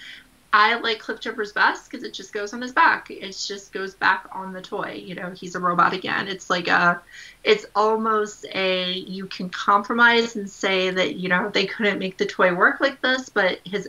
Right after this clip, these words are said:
actual form is he just, he just folds that way, right? Like, it doesn't ever come off when he transforms. But with this guy, you know, it does come off, but it feels like it's supposed to, 'cause I do want the sled. You know, I have, I have both of the G one figures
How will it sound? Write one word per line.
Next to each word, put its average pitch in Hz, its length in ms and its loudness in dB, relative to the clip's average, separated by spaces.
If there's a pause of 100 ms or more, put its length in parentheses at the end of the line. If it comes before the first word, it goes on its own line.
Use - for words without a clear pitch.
actual 196 480 0
form 190 340 0
is 180 120 -6
he 180 160 -6
just, - 520 -4 (380)
he 226 160 -2
just 180 240 0
folds 160 360 0
that - 280 0
way, - 320 -6
right? 180 420 2
Like, 175 160 -2
it 175 80 -4
doesn't 175 320 -2
ever 165 300 4
come 170 260 0
off 165 320 4
when 185 140 -8
he 180 80 -8
transforms. 165 880 -2 (540)
But 202 320 4
with 190 140 -6
this 311 200 -4
guy, 208 280 2
you 190 180 -6
know, 175 180 -2
it - 200 -6
does 320 280 2
come - 180 -16
off, 170 220 -4
but 202 100 -6
it 196 100 -10
feels 208 160 -4
like 190 100 -8
it's 185 140 -10
supposed 180 440 -10
to, 180 180 -6
'cause 202 140 -2
I 240 80 4
do 254 160 0
want - 200 4
the 190 80 -2
sled. 262 460 -4 (480)
You 190 140 -2
know, 175 100 4
I 175 160 8
have, 185 380 2
I 196 80 0
have 185 180 0
both 180 320 4
of 175 140 -6
the 180 100 -8
G 196 180 0
one 175 220 2
figures 170 600 0